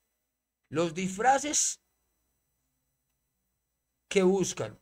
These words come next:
como propósito hacer daño son los disfraces de Satanás, que son de puras mentiras, pero eso vas al alma. Pero un disfraz de conejito, <laughs> de Superman, o de la Mujer Maravilla, o,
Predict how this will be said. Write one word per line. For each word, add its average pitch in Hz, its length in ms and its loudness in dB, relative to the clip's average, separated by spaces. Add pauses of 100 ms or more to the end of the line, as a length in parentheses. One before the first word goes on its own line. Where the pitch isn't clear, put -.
(360)
como 175 340 -4
propósito 175 840 -2 (640)
hacer 190 380 0
daño 262 320 2
son 202 160 -6
los 214 140 0
disfraces 151 480 -8
de 151 100 -10
Satanás, 123 480 -16 (1000)
que 170 140 -2
son 156 200 -4
de 175 120 -2
puras 180 260 -4
mentiras, 151 560 -8
pero 135 160 -6
eso 151 160 -6
vas 151 180 -4
al 160 140 -6
alma. 123 340 -8
Pero 131 160 -8
un 139 80 -12
disfraz 190 320 -6
de 190 140 -10
conejito, 127 880 -8
<laughs> 123 80 -6
de 127 140 -6
Superman, 120 720 -12
o 117 80 -12
de 113 100 -16
la 120 100 -14
Mujer 117 220 -14
Maravilla, 127 800 -14
o, 107 200 -18